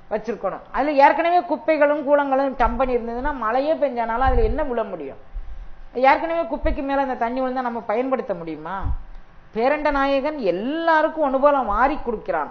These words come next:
அருளமுதத்தை. அப்ப அந்த அவன் அருளமுதத்தை வாரி தரும்போது நாம் வந்து வெறியனா இல்லாமல் அதை வாங்கிக் கொள்வதற்கு நம்மை தகுதிப்படுத்திக் கொள்ள வேண்டும். அளவிலா பாவகத்தால் அமுக்குண்டு இங்கு அறிவு இன்றி விளை ஒன்றும் அறியாதே.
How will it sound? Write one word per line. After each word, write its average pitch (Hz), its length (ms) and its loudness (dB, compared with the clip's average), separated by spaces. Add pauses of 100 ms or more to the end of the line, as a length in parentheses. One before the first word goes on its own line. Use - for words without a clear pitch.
(120)
அருளமுதத்தை. 185 680 -2 (680)
அப்ப 156 200 -10
அந்த 123 440 -12
அவன் 156 340 -12
அருளமுதத்தை 269 800 2
வாரி 214 420 6
தரும்போது 175 680 -4
நாம் 262 300 0
வந்து 254 240 -4
வெறியனா 302 640 0
இல்லாமல் 190 680 0
அதை 226 200 2
வாங்கிக் 226 500 -4
கொள்வதற்கு 196 480 -2
நம்மை 240 300 -4
தகுதிப்படுத்திக் 247 680 -4
கொள்ள 151 180 -4
வேண்டும். 131 320 -10 (500)
அளவிலா 240 400 8 (180)
பாவகத்தால் 196 680 4
அமுக்குண்டு 185 680 -4 (140)
இங்கு 196 460 -6 (100)
அறிவு 208 400 2
இன்றி 170 560 -6 (460)
விளை 180 340 0
ஒன்றும் 208 800 -6
அறியாதே. 165 540 -2